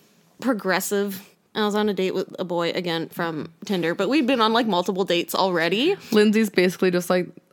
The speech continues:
Speaker 2: a five star on Tinder at this point.
Speaker 1: But it's the thing of,
Speaker 2: Maybe
Speaker 1: I've had it for, like, three years, so it sounds like I go on them a lot, but they're very spaced out,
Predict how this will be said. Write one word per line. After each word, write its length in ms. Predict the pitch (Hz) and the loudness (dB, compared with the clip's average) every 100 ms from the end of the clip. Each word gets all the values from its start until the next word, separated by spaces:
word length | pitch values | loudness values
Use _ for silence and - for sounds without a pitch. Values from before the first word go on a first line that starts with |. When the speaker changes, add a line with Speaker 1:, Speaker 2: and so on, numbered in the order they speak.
| _ | _
Speaker 2:
a 80 | 190 | -4
five 400 | - 175 160 165 | 0 4 4 2
star 360 | - 165 156 151 | 0 2 2 2
on 100 | 160 | 0
Tinder 320 | 165 151 139 | 0 0 0
at 120 | - | 0
this 120 | 165 | -4
point. 300 | - 165 156 | -4 -4 -2
Speaker 1:
But 100 | - 440 | 2 4
it's 220 | 453 - | 4 2
the 100 | 480 | 2
thing 140 | 440 453 | 4 4
of, 60 | |
Speaker 2:
Maybe 240 | 220 220 285 | 6 6 6
Speaker 1:
I've 40 | |
had 180 | 330 339 | 4 4
it 160 | 440 - | 2 2
for, 160 | 381 | 0
like, 240 | 359 330 - | 2 0 -2
three 340 | 233 220 262 | -4 0 2
years, 480 | 247 208 214 254 269 | 2 4 4 2 2
so 180 | 254 240 | 2 2
it 160 | 247 - | 0 0
sounds 240 | 247 240 | 0 0
like 120 | 339 | 0
I 100 | 349 | 0
go 180 | 247 302 | 2 2
on 180 | 202 208 | 2 2
them 120 | 226 | 2
a 100 | 196 | 2
lot, 240 | 160 185 | 2 2
but 200 | - - 202 | 2 -2 0
they're 120 | 226 | 0
very 480 | 185 175 185 160 165 | 0 0 0 0 -2
spaced 520 | - - 139 - - | -4 -6 -6 -4 -4
out, 240 | 92 87 | -4 -4